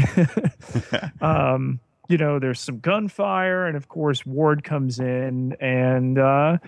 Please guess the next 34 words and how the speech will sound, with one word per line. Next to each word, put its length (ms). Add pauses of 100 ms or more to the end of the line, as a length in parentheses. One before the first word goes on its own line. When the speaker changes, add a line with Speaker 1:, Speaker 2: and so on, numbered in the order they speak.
(140)
Speaker 1:
she 100
might 220
have 80
known 320
from 320
her 400
future 340
telling 360
device 500
that 200
he 120
was 220
coming 500
and 460
would 120
have 220
a 40
gift 340
for 140
her, 380
a 120
flower 560
dress. 960 (1300)
Speaker 2:
<laughs> 20
A 600
nice 240
reminder 320
that 160
she 200
is 200
the 100
girl 640
in 240
the 180